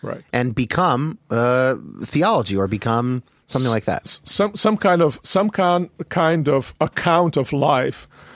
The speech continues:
Speaker 1: will have to be presupposed. And that might generally be something like, uh, pop utilitarianism, for instance, diminish suffering, incre-,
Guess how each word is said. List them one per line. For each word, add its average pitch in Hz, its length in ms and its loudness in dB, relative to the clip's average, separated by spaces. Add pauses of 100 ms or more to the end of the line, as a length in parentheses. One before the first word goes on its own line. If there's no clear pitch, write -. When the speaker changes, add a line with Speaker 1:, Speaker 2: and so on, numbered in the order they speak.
(160)
Speaker 1:
will 143 220 4
have 180 280 2
to 156 120 -2
be 156 120 0
presupposed. - 920 -2
And 139 380 2
that 147 220 4
might 147 280 4
generally 131 520 2
be 135 240 0
something 143 380 -2
like, 131 400 2 (360)
uh, 143 140 0
pop 185 320 2
utilitarianism, 135 1120 0
for - 160 -4
instance, - 360 -6
diminish 151 420 0
suffering, 180 540 2
incre-, 127 440 -4